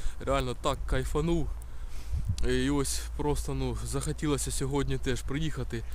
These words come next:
Е, тим більш сьогодні така класна погодка. Е, вітру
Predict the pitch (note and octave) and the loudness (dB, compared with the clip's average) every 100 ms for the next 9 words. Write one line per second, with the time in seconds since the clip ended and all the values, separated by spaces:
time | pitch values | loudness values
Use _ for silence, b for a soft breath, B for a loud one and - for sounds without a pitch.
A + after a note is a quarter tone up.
0 | B B B - A2+ A#2+ C#3+ C3 C#3+ C3 | B B B -2 -2 0 0 2 0 0
1 | C#3+ C#3 C#3 C3+ C3+ C3 C#3+ C#3 - C3 | 0 0 0 -2 -2 0 2 2 0 -4
2 | C#3+ F3+ F3+ D#3 C3 - B B B B | -2 0 0 -2 -4 -4 B B B B
3 | B - A#2+ B2+ C3 D#3 D3+ C3 | B -6 -2 -2 0 0 0 -2